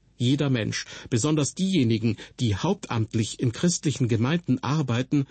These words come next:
sollten mit ihrem Herzen bei der Arbeit sein oder sich eine andere Arbeit suchen. Liebe Hörer,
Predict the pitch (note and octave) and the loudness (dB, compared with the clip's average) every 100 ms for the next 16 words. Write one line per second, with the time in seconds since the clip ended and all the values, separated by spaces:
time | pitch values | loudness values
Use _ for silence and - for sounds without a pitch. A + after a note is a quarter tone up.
0 | - - - G#2+ B2 E3+ E3 C3+ C3 - | -8 -20 -10 -2 0 0 2 2 2 0
1 | D3 B2 B2+ G#2 A#2 - B2+ G#2 G#2+ A2+ | -2 0 2 0 -2 -2 0 0 0 0
2 | B2+ - B2 A2 A2 - B2 A2 B2+ C3 | 0 0 -2 0 -2 -2 -2 -2 -4 -6
3 | _ _ _ _ A2 G2+ B2+ F3 G3+ - | _ _ _ _ -2 0 2 0 -2 -12
4 | - - A2 - - B2 D#3 - C#3 C3 | -12 -2 -2 -2 0 2 2 0 0 2
5 | A2 A#2+ A2 G#2+ G#2+ G#2 - A2+ - A2 | 0 -2 -2 -2 -2 -2 -2 -2 -2 -4
6 | - _ _ _ _ _ - - - - | -4 _ _ _ _ _ -20 -20 -20 -20
7 | - - - A2+ A2+ C#3 C3 | -20 -10 -4 0 2 2 0